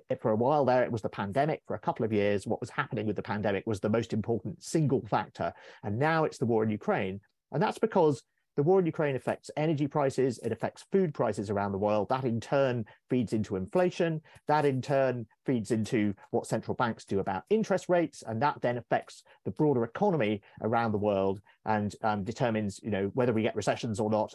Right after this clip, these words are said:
and how deep they are if we do. So a lot hinges on what happens on the ground in Ukraine. Even if you're on the other side of the world, you are affected by it.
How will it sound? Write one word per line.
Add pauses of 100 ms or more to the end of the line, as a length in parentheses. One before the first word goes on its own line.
and (100)
how
deep
they
are (160)
if
we
do. (300)
So (120)
a
lot (100)
hinges
on
what
happens
on
the
ground
in
Ukraine. (180)
Even
if
you're
on
the
other
side
of
the
world,
you
are
affected
by
it.